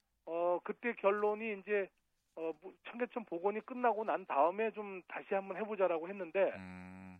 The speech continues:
Speaker 1: 어, 바로 뭐 대통령에 대해서 제가 못했는데 대통령 끝나면 다시 이 고발을 유지해야 될 생각입니다.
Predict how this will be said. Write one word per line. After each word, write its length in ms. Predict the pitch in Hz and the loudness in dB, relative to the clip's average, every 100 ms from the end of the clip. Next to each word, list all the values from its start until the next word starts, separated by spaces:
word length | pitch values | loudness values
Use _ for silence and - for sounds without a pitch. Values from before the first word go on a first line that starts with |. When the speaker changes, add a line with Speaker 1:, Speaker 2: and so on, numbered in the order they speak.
| - | -12
Speaker 1:
어, 100 | - | -10
바로 320 | 156 156 180 202 | 0 4 4 4
뭐 220 | 185 170 | 4 2
대통령에 540 | - 156 214 208 202 | 0 -6 -4 -2 -2
대해서 260 | 175 165 180 | 0 0 -2
제가 200 | 160 160 | -4 -6
못했는데 460 | 139 - 170 165 | -6 -8 -8 -8
대통령 400 | 175 156 214 220 214 | -6 -6 -4 -4 -2
끝나면 380 | 247 240 226 | 0 0 0
다시 180 | 214 160 | -2 -4
이 120 | 190 190 | -6 -8
고발을 400 | - 170 196 208 | 0 6 6 4
유지해야 280 | 156 185 208 | -8 -2 0
될 160 | 196 175 | 0 -2
생각입니다. 580 | 220 214 175 135 170 | -4 -4 -4 -4 -4